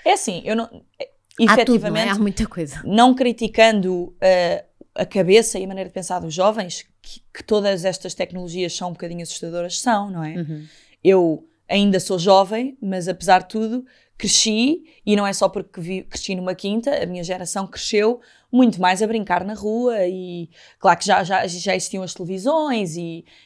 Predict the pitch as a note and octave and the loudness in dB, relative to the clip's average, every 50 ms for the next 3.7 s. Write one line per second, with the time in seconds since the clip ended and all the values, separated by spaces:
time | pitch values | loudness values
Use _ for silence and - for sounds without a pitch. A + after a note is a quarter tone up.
0 | _ - E3 E3 E3 E3 D#3+ D#3 D3+ D3 C#3+ D#3+ D3+ D3+ - - _ - D#3+ D3+ | _ -6 -4 -2 0 0 -2 -2 -4 -8 -10 -10 -10 -10 -12 -12 _ -10 -10 -10
1 | D3+ D3 - _ - E3+ E3 D#3 D#3+ - G3 A3+ B3 A#3 G3 F#3+ F3+ F3 D#3 E3 | -10 -14 -18 _ -6 -4 -4 -4 0 2 6 6 6 6 4 0 -2 -10 -10 -10
2 | F3 F3 F3 - G3+ F#3+ - A#3 A#3 B3 A#3+ - - _ _ _ _ _ - - | -12 -14 -14 -14 -10 -4 -2 0 0 0 0 -4 -10 _ _ _ _ _ -10 -8
3 | - F#3+ G#3+ G#3+ G3+ F3+ F3 D3+ - - - F#3 F3+ | 2 6 8 8 8 8 4 2 0 0 -4 -16 -16